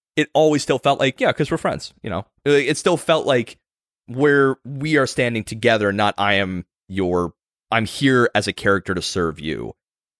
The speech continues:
Yes, I know narratively that makes sense. Yes, I know that fits and it does work well in this plot. Just, it makes me so uninterested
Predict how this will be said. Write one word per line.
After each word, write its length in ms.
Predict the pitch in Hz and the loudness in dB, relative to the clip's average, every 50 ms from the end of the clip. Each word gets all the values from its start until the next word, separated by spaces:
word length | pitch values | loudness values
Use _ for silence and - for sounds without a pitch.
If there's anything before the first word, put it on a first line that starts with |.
| _ _ _ _ _ _ _ _ _ _ _ _ _ - | _ _ _ _ _ _ _ _ _ _ _ _ _ -4
Yes, 420 | 196 202 220 220 196 - - - - | 0 2 4 4 2 0 -2 -4 0
I 100 | 185 190 | 0 2
know 240 | 185 180 185 180 180 | 4 4 6 6 4
narratively 460 | 175 160 156 151 147 143 123 131 127 120 | 4 4 4 4 4 4 2 2 2 2
that 100 | 117 107 | 4 2
makes 180 | 104 101 - | 2 0 -2
sense. 300 | - - 101 95 90 - - | -2 -2 -2 -2 -4 -6 -4
Yes, 240 | - 127 131 - - - | 0 0 0 0 0 -2
I 60 | 113 | -2
know 340 | 113 117 113 110 110 107 110 | 0 0 2 2 2 4 4
that 160 | 110 101 - | 2 0 0
fits 400 | - - - 110 95 - - - | -2 -2 0 0 0 0 -2 -8
and 140 | - 92 95 | -6 -4 -4
it 100 | 95 - - - | -4 -4 -2 0
does 260 | 104 98 92 87 - | 0 0 0 0 -2
work 200 | 90 95 90 - - | -2 -4 -2 0 0
well 160 | 98 92 90 | 2 2 2
in 60 | 85 82 | 0 -2
this 140 | 82 - | -4 -8
plot. 340 | - - - 92 85 76 - _ _ _ _ _ _ - | -6 -2 0 0 0 0 -2 _ _ _ _ _ _ -2
Just, 220 | 147 139 - - - | -2 -2 0 0 0
it 80 | 139 139 | 0 2
makes 300 | 143 139 147 - - - | 4 2 2 2 -2 -2
me 100 | 156 120 | -2 -2
so 320 | - - - 123 120 120 | 0 0 0 2 2 2
uninterested 640 | 101 104 98 - - 92 - - - 87 80 78 | 0 0 -2 -2 -4 -4 -4 -2 -4 -4 -4 -4